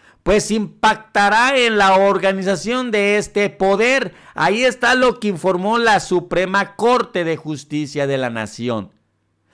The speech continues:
Esto, amigos, en las leyes es lo máximo, ¿eh? Es lo máximo. No crea que es como en la religión.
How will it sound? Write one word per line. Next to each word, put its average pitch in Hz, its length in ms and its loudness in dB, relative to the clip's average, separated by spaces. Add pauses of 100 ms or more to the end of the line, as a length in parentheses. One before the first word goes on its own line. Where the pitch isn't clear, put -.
(160)
Esto, 269 1040 -2
amigos, 220 720 -4 (180)
en 175 220 0
las 190 200 2
leyes 262 840 0 (280)
es 226 240 0
lo 269 180 4
máximo, 165 840 0
¿eh? 226 480 -4 (800)
Es 220 260 0
lo 277 180 2
máximo. 208 720 0
No 247 260 -4
crea 277 340 -2
que 254 100 -2
es 254 120 -2
como 254 300 -4
en 214 120 -6
la 170 140 2
religión. 139 920 -2